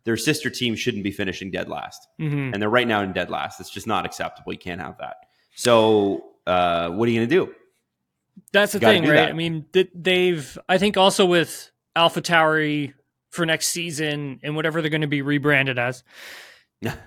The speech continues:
Speaker 2: that team is gonna get moved closer to, to Red Bull, obviously. And then at the same time, I think that the, the AlphaTauri is gonna look a lot similar to the R B nineteen next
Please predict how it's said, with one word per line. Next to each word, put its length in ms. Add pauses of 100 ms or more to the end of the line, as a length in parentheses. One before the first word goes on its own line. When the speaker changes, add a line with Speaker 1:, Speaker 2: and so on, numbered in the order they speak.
(200)
Speaker 2:
that 400
team 300
is 100
gonna 200
get 240
moved 460
closer 400
to, 460
to 140
Red 220
Bull, 220
obviously. 720
And 140
then 100
at 140
the 80
same 280
time, 340
I 80
think 220
that 340 (580)
the, 580
the 60
AlphaTauri 580
is 100
gonna 200
look 340
a 60
lot 400
similar 400
to 120
the 80
R 180
B 180
nineteen 800 (360)
next 640